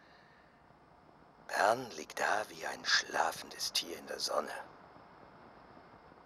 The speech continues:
Still und vertraut.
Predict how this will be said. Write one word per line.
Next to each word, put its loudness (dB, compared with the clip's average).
Still -4
und -10
vertraut. 0